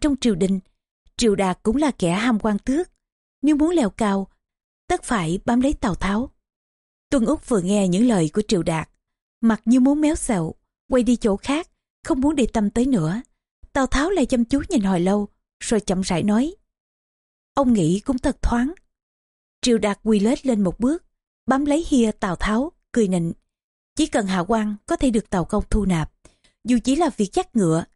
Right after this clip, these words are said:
lấp yên, tại hạ cũng bằng lòng. Tào Tháo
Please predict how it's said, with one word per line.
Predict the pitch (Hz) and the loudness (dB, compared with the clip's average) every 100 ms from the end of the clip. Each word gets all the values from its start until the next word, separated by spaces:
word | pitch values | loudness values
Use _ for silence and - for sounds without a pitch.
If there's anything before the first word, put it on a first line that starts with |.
| - | -4
lấp | 320 - | -4 0
yên, | 262 262 247 _ _ - | 0 0 -2 _ _ -4
tại | 190 | -2
hạ | 190 185 165 | -2 -2 -2
cũng | - 170 | -4 -4
bằng | 262 208 | 0 2
lòng. | 208 214 - _ _ _ _ _ _ _ _ _ | 2 0 -8 _ _ _ _ _ _ _ _ _
Tào | 254 226 | -2 0
Tháo | 247 | 0